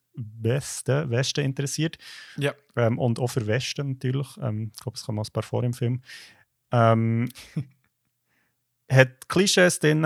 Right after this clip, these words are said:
Speaker 1: ist aber schön, finde ich.
Speaker 2: Ja,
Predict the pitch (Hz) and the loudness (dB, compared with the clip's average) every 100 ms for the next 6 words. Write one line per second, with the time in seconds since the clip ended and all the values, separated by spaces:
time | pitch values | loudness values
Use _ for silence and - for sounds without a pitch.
0 | 151 - 135 131 - 113 - 113 - - | 2 4 2 2 4 2 4 0 -2 -12
1 | - 98 92 95 98 - _ - 98 107 | -6 -2 -2 -2 -6 -12 _ -10 -8 -8
2 | 127 - _ _ _ _ _ _ _ - | -10 -14 _ _ _ _ _ _ _ -20
3 | - _ _ _ _ _ _ _ _ _ | -20 _ _ _ _ _ _ _ _ _
4 | 143 127 123 147 143 | -2 4 6 6 4